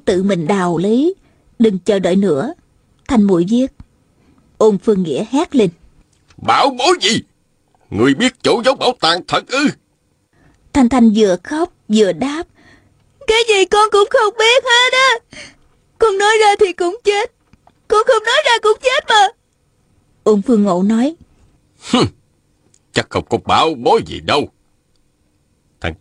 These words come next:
Speaker 2: cha chết tiệt của ngươi đã lừa chúng ta một phen rồi.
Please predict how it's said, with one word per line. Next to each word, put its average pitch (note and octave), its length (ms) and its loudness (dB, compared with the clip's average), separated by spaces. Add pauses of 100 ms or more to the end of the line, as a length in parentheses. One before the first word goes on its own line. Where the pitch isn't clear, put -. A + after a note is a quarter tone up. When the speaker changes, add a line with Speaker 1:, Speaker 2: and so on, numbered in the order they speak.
Speaker 2:
cha B2 260 2
chết - 440 -6
tiệt G#2+ 180 -4
của D#3 140 -2
ngươi D3 640 2
đã A2+ 120 -4
lừa A2 280 2
chúng A3+ 260 -6 (120)
ta E3+ 200 2
một A2+ 320 -4
phen G#3 320 -4
rồi. A2+ 160 -2